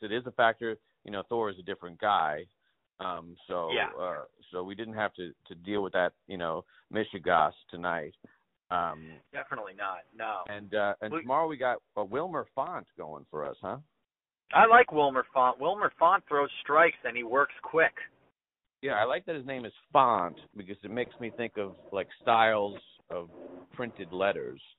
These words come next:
Speaker 1: Do you know what I mean? Like the font on a
Speaker 2: Absolutely.
Speaker 1: computer. So I wonder what style he's gonna bring to the mound. Uh,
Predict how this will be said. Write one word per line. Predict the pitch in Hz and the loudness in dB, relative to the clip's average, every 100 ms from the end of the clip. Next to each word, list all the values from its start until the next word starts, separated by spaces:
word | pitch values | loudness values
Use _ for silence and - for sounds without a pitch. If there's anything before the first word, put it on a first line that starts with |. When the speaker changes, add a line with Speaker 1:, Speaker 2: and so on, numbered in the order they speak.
| - | -10
Speaker 1:
Do | |
you | 117 | -4
know | |
what | 127 143 | -2 -2
I | |
mean? | 147 151 151 165 - - | -4 -8 -10 -14 -20 -6
Like | 104 - | -6 -6
the | - | -8
font | - 170 | 4 6
on | |
a | 190 | 6
Speaker 2:
Absolutely. | - 120 135 127 101 - | 4 -2 -2 -4 -12 -14
Speaker 1:
computer. | - 110 113 135 139 - - | -6 -4 -2 -2 -6 -18 -6
So | 92 87 87 90 _ _ - | 0 2 0 -6 _ _ -2
I | 95 | 0
wonder | 107 135 143 | 4 2 2
what | 127 123 - _ | -2 -2 -4 _
style | 120 123 123 98 90 71 | 0 4 4 2 -6 -12
he's | 107 - | -20 -16
gonna | 101 | -14
bring | 95 87 104 101 101 95 _ _ _ _ - - _ | -14 -10 -10 -8 -12 -18 _ _ _ _ -20 -20 _
to | 95 | -12
the | 92 | -6
mound. | 98 104 95 82 80 - _ _ _ _ _ - | -2 0 0 -4 -8 -18 _ _ _ _ _ -14
Uh, | 87 65 73 | -12 -10 -10